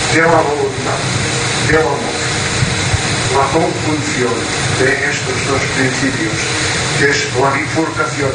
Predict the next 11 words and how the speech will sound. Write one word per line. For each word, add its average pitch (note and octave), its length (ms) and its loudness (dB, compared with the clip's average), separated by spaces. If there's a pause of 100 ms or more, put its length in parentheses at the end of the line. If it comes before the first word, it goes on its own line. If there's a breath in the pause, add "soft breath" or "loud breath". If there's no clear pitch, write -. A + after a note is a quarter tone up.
del B2+ 80 0
absoluto C#3 880 -2
eterno, B2+ 520 -2 (600)
es C#3+ 160 2 (240)
la C3+ 80 2 (160)
fuente E3 400 0
y C#3+ 80 -2
origen C#3 460 0
de - 60 0
la C3 200 0
conciencia. A#2+ 640 -2